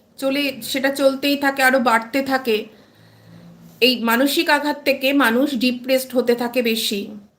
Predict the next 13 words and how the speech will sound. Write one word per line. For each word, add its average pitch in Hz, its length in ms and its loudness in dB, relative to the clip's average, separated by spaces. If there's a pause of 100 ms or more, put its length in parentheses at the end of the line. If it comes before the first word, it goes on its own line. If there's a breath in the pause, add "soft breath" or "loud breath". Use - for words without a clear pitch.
(140)
আজ 254 260 0
বলতে 240 380 0
এসেছি, 277 600 -4 (340 loud breath)
টক্সিক 277 480 -2
সম্পর্ক 254 800 0
তুমি 262 260 0
বেশি 233 280 0
দিন 269 180 0
চালিয়ে 226 380 -2
নিয়ে 233 180 0
যেতে 226 240 0
পারবে 196 340 0
না। 196 200 -8